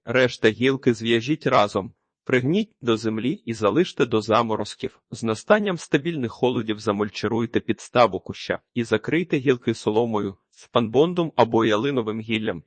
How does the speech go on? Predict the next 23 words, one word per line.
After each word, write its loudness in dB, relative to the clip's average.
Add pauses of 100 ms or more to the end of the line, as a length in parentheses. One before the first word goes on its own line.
(100)
якщо -2
у -4
вашому 0
регіоні -4
м'які -4
зими -4
і -4
температура -4 (120)
не -2
опускається -2
нижче -6 (320)
два 2
нуль. -2 (420)
Накривати 2
малину 0
не -2
потрібно, -4
достатньо -4
буде -2
накидати -2
на -4
кущі -10
снігу. -12